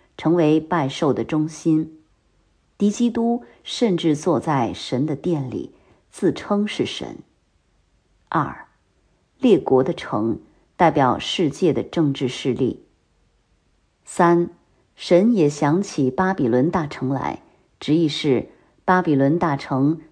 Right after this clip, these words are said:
在神面前也被纪念。巴比伦大城象征一个抵挡神、引诱人的社会经济体系，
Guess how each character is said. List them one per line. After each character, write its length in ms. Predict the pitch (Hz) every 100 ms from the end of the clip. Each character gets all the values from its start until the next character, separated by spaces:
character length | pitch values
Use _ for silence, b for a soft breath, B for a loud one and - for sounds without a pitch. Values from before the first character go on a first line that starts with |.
| B
在 220 | 170 139
神 240 | 135 139
面 220 | 170 196 151
前 440 | - 127 135 143
也 220 | - 120 92
被 220 | 165 131
纪 260 | - 147
念。 340 | 123 127 - - _ _ _ _ _ _ _ _ _ -
巴 140 | 214
比 120 | 196
伦 220 | 135 143
大 180 | 175 156
城 460 | - - 135 147 - _ _
象 340 | - 151 139
征 240 | 160 160
一 140 | - 131
个 120 | 143
抵 200 | 139 160
挡 200 | 165 117
神、 440 | - 139 123 143 151 B -
引 220 | 143 139
诱 160 | 151
人 260 | 131 127 143
的 100 | 170
社 340 | 143 - 147
会 340 | 101 123 98 - _
经 320 | - 170 165
济 140 | 165 160
体 220 | - -
系， 380 | - - -